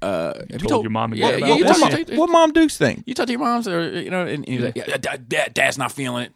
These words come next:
Speaker 1: Pop's not feeling it." I'm, I'm,
Speaker 2: Mm-hmm.
Speaker 1: I'm, you know, we argued about it. I was like, "Yeah."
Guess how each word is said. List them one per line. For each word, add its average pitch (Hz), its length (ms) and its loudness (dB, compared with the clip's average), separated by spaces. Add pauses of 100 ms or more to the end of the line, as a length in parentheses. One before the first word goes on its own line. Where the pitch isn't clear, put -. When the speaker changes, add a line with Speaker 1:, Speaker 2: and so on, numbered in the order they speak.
(180)
Speaker 1:
Pop's 123 240 -2
not 117 120 0
feeling 123 320 -4
it." 123 40 0
I'm, 123 200 -2
I'm, 113 120 -6
Speaker 2:
Mm-hmm. 113 80 -8
Speaker 1:
I'm, 113 200 -8
you 127 120 -6
know, 113 80 -2
we 123 120 -2
argued 117 300 0
about 117 260 0
it. - 160 -4 (260)
I - 40 -16
was 196 80 -10
like, 202 100 -8
"Yeah." 214 240 -2